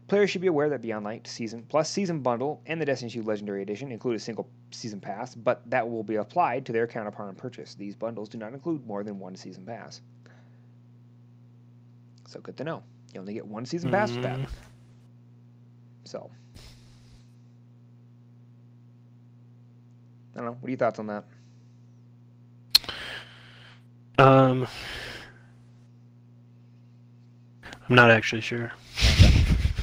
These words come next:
Speaker 2: And it's good to know that you shouldn't delete the, the ritual.
Speaker 1: Grind weapon,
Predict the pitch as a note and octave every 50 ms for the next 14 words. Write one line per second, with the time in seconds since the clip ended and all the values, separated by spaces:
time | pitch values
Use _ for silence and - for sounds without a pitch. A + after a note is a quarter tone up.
0 | - - - - - - - - - - - - - - - C3 B2+ B2 B2+ B2
1 | B2 B2 A2+ A2 - - C#3 B2 B2+ B2 B2+ B2+ B2 A#2+ B2 A#2+ A#2 A#2+ A#2 -
2 | - B2 B2 A#2+ A2 A2+ A#2 A2+ A#2 A2+ A2 - - - A#2 A2+ A2+ A2+ A2+ A#2
3 | - - - - - - - - - - - - - - - - - - - -
4 | - - - - - - - C3+ C3 B2 A#2+ A#2 - - B2 A#2+ A#2+ A#2 A#2 A#2
5 | A#2 - - - - - - - - - - - - - - - - - - -
6 | - - - - - - - - - - - - - - - - - - - -
7 | - - - - - A#2 A#2+ A2+ A2 A2+ A2 A2 A2+ A2 G#2 C3 B2+ C3